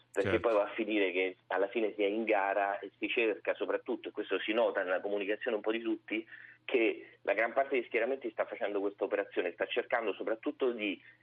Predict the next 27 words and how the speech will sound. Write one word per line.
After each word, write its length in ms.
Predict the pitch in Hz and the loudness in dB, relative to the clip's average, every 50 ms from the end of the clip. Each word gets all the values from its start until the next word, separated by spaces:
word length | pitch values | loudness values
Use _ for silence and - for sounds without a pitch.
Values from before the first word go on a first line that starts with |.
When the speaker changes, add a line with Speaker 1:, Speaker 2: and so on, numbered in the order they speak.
| _ _ | _ _
Speaker 1:
risvegliare 840 | - 110 127 123 117 117 120 120 117 117 120 131 135 127 113 107 104 | 0 2 2 2 2 2 2 2 2 4 4 4 4 4 4 2 2
e 40 | |
consolidare 880 | - - 113 110 - - 123 123 123 123 127 123 117 113 113 117 110 120 - | 0 0 -2 -2 -2 -4 -4 -4 0 0 2 2 2 2 2 2 2 0 -2
il 140 | 117 113 - | -4 -8 -4
consenso 640 | - 123 117 120 - - 127 120 123 120 - 123 | -2 -2 -2 -2 -2 -2 0 0 -2 -4 -6 -6
di 160 | 120 104 104 101 | -6 -6 -6 -2
chi 120 | 107 110 | 0 0
è 80 | 101 101 | 0 2
già 180 | 104 120 110 | 2 0 2
dalla 200 | - 98 95 92 | 4 2 2 2
loro 200 | 92 90 87 92 | 2 2 0 0
parte, 560 | - 101 87 80 80 - _ - - 73 - - _ - - | 0 -2 -2 -2 -6 -10 _ -8 -8 -8 -8 -12 _ -16 -12
Speaker 2:
Mm. 140 | 90 90 90 | -10 -6 -4
Speaker 1:
perché 280 | 87 95 - - 107 - | -4 -4 -4 -4 -6 -4
si 60 | - 104 | -4 0
può 140 | 98 107 - | 0 0 2
fare 260 | - 113 101 98 95 | 2 0 0 0 0
poco 240 | 98 107 - 104 98 | -2 -2 -2 -2 -2
più 280 | - - 123 104 92 | -2 0 0 0 0
in 100 | 92 87 | 0 -4
così 260 | 87 - 92 - - | -6 -8 -8 -8 -8
poco 240 | - - 98 90 90 | -4 -2 0 0 2
tempo, 400 | 87 90 85 80 78 - - 87 | 2 2 2 0 -2 -4 -4 -2
no? 80 | 90 92 | 0 0
È 40 | 90 | 0
molto 280 | 95 110 113 110 107 | 0 0 0 -2 -4
difficile 680 | 95 101 98 - - 110 110 - 117 104 95 90 82 - | -6 -6 -6 -4 -4 -4 -2 0 2 2 2 2 0 -2